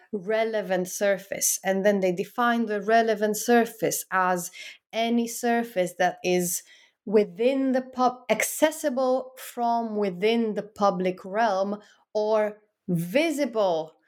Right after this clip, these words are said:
even if it's from within the private realm. If it's visible, it's still a relevant surface. So this means that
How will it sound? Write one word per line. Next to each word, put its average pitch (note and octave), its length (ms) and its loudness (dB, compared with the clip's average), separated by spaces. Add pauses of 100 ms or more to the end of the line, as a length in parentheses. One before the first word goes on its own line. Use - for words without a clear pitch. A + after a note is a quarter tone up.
(540)
even B3+ 420 0
if A#3+ 160 -2
it's A#3+ 140 -4
from G#3 260 0
within G3 320 0
the F#3 100 0
private B3+ 640 -4
realm. F3 460 0 (240)
If G3+ 180 4
it's G3+ 220 4
visible, F3+ 840 -2
it's F#3+ 160 -8
still A3+ 360 0
a G#3+ 100 -2
relevant F#3 560 0
surface. F#3 500 -2
So F3+ 160 4
this G#3 280 0
means A3 720 0 (640)
that G#3+ 680 -2